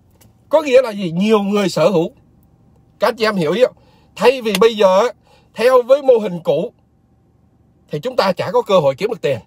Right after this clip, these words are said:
Nói thật như thế. Chả có cơ hội kiếm được số tiền lớn. Bởi vì số tiền lớn đó nó chạy vào túi của những ông to hết rồi.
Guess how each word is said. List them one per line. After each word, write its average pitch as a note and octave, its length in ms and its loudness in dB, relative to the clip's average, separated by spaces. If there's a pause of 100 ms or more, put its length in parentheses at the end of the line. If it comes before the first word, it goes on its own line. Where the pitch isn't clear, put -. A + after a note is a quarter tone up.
(380)
Nói F#3+ 160 -4
thật D#3+ 200 -6
như E3+ 180 -10
thế. F#3 180 -2 (880)
Chả D#3+ 160 0
có B3+ 120 2
cơ G#3 180 -2
hội D#3+ 160 -2
kiếm A3+ 200 -2
được A3 140 -2
số B3 120 0
tiền - 140 -4
lớn. F3 220 2 (460)
Bởi G#3+ 260 2
vì A3+ 160 -6
số C4 180 2
tiền F#3 220 -4
lớn G3+ 260 2
đó C4 160 0
nó C#4 120 2
chạy E3 300 -6
vào F3 200 0
túi A#3+ 260 -6
của F#3+ 140 -6
những A#3 180 -4
ông F#3+ 140 2
to G3 260 2
hết B3+ 140 4
rồi. F#3+ 160 -8